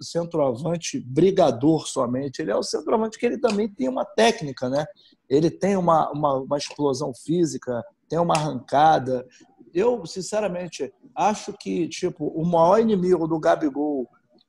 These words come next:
pra alcançar a seleção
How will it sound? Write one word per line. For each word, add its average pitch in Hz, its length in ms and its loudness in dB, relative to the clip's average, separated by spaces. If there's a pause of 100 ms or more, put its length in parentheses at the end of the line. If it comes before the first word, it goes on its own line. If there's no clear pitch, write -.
pra 180 400 4 (560)
alcançar 151 880 -6
a 151 120 -6
seleção 139 840 -10